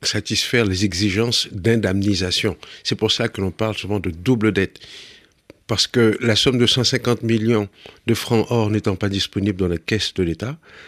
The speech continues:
il a fallu que Haïti emprunte auprès de banques françaises pour pouvoir satisfaire les exigences de cette indemnisation.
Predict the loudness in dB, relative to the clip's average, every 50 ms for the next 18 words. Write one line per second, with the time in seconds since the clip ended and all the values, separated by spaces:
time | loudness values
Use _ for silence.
0 | -20 -20 _ -4 0 2 2 2 2 0 2 2 2 2 0 0 -6 -12 -20 -20
1 | -20 _ _ 2 4 4 4 4 2 2 2 2 0 0 0 0 2 2 0 0
2 | 0 0 0 0 0 0 2 4 4 4 2 0 -2 0 0 0 0 0 0 2
3 | 2 2 0 0 2 2 2 2 2 0 -4 -8 -4 -2 -2 0 0 0 0 0
4 | -2 -2 -6 -8 -10 -8 -6 -4 -4 -4 -2 -2 0 0 0 0 0 -2 -2 -2
5 | -4 -4 -4 -4 -4 -4 -4 -2 -2 -2 -2 -2 -2 -4 -4 -2 -2 -2 0 0
6 | -2 -2 -4 -4 -2 -2 -2 -2 -2 -4 -4 -4 -4 -2 -2 -2 -4 -4 -4 -6
7 | -8 -8 -8 -10